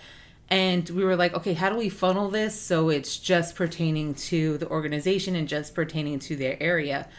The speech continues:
And so the best answer was, "Let's just create a private group for everybody in the organization to just be able to funnel their questions there so you get the right answer from the right people, 'cause you have the leaders on there, employees on there."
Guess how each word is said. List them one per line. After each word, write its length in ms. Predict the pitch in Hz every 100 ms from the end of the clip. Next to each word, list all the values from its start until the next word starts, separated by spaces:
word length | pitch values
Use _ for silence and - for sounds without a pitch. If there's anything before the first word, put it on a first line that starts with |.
| - - -
And 160 | 175 185
so 540 | - 190 180 165 104 - - - -
the 320 | 131 160 185
best 520 | 160 - 180 165 -
answer 360 | 175 180 180 170
was, 360 | 165 156 151 -
"Let's 260 | 151 151
just 300 | - 160 -
create 300 | - 165 151
a 40 | 147
private 460 | - 151 143 135
group 400 | - 226 170 160 - - - - -
for 240 | - 208
everybody 420 | - 185 196 190 180
in 100 | 175
the 80 |
organization 960 | - 165 165 156 180 208 - 151 151 139
to 140 | - 175
just 340 | 170 160 160
be 80 | 170
able 140 | 160
to 100 | 160
funnel 240 | 165 170 160
their 100 | 165
questions 440 | 165 165 165 151
there 180 | 196 196
so 140 | 165
you 80 | 165
get 140 | 160 156
the 60 |
right 220 | 156 151
answer 320 | 151 156 143 160
from 180 | 147
the 80 | 151
right 220 | 147 143
people, 320 | - 143 131 113
'cause 220 | - -
you 80 | 131
have 160 | 127
the 80 | 139
leaders 380 | 170 208 196 185
on 180 | 180 175
there, 120 | 170
employees 460 | 156 175 165 160
on 160 | 160 151
there." 280 | 147 147